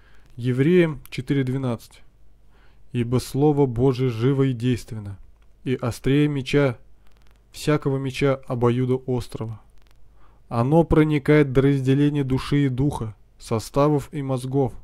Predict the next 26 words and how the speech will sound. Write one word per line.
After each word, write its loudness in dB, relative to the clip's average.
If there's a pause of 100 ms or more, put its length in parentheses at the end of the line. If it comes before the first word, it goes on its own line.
(460)
и -2
судит 0
помышления -2
и -6
намерения 0
сердечные». -6 (2250)
Первое 2
Коринфянам -4
четыре -10
пять. -10 (920)
«Посему 0
не 0
судите 0
никак 0
прежде 0
времени, -4 (520)
пока 0
не -2
придёт 0
Господь, -2 (260)
который 2
и 4
осветит -2
скрытое -2
во -2
мраке, -2